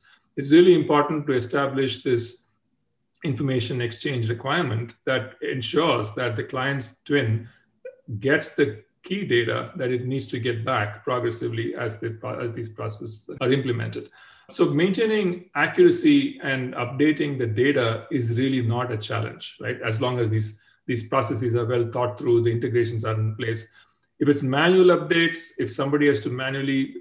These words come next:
okay, th-, there is a high risk that it doesn't, in the end, it comes down to the, to the person behind that, you know, that process. So the more automation, the better. If it's about updating the geometry, I mean, the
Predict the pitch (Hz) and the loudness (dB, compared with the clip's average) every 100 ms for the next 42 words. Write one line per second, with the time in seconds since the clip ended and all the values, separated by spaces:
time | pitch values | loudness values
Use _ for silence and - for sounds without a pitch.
0 | - _ - 127 147 107 143 143 143 127 | -18 _ -8 -4 -4 -2 -4 -4 0 0
1 | 117 127 120 131 123 120 131 - 131 123 | 0 -2 0 2 2 2 -2 -4 -2 0
2 | 110 117 120 110 - - 120 127 135 120 | 0 -2 -4 -8 -12 -6 0 2 2 0
3 | 139 120 113 131 117 117 113 110 - _ | 0 -2 0 -2 -2 -2 0 0 -4 _
4 | - 117 113 139 120 113 120 113 113 113 | -8 -4 -2 2 0 0 -2 0 0 0
5 | 110 113 110 107 - 123 113 113 110 107 | -2 -2 -2 -4 -12 -6 -4 -2 -4 -4
6 | 135 123 - - - - - - - 156 | -6 -6 -8 -12 -14 -20 -20 -20 0 2
7 | 120 - - 147 135 156 139 139 131 127 | 2 0 -6 0 4 6 6 4 2 -2
8 | 139 123 113 117 123 110 - _ _ _ | -4 -4 0 0 0 -4 -8 _ _ _
9 | _ _ 151 180 185 175 175 147 156 151 | _ _ 6 6 6 2 2 0 2 4
10 | 143 139 - - 135 117 156 185 170 165 | 2 0 -10 -8 -6 2 4 4 4 0
11 | 147 139 120 107 127 135 143 - 117 107 | -2 -2 -2 -4 -4 -2 -4 -6 -8 -8
12 | 120 117 113 107 120 | -6 -4 -4 -4 -6